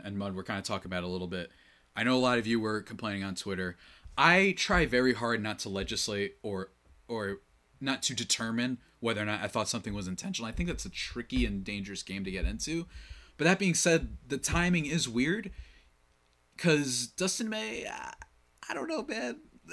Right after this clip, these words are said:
I don't know. You hit a Padre before. It, it was just kind of, I didn't like that he did that on the first pitch. It's after you made a mistake and gave up that big home run to Trent Grisham. Just not good vibes from it.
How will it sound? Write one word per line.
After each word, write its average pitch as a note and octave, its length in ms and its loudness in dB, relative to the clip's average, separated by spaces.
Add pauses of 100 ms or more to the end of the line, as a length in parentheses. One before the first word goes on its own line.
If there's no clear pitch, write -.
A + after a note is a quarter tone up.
I A#3 140 6
don't B3+ 120 4
know. A#3 220 6
You F3+ 200 8
hit A3 120 6
a A3+ 40 -2
Padre G3+ 420 2
before. E3+ 460 2
It, C#3+ 220 2
it D3+ 160 -4
was C#3+ 160 -2
just - 240 -4
kind D#3 240 -2
of, C3 240 -4 (960)
I C3 80 6
didn't D3 220 4
like C3 320 4
that G2 380 0
he F#2+ 580 -2 (360)
did A2+ 220 0
that G2 260 0
on G2+ 140 -4
the E2 80 -6
first - 580 -2
pitch. G2+ 400 -4
It's G2+ 240 -8
after A#2+ 300 2
you B2 140 2
made A2 180 -2
a G#2 40 -2
mistake G2 440 -4
and F#2+ 80 -6
gave F2+ 180 -4
up F#2 120 -10
that F2 180 -8
big F#2 160 -6
home F#2 200 -8
run F2 140 -6
to E2+ 60 -10
Trent E2+ 220 -8
Grisham. E2 380 -12 (580)
Just F3 140 -4
not G#3 160 2
good G3 120 6
vibes B2+ 260 4
from - 140 -8
it. - 120 -18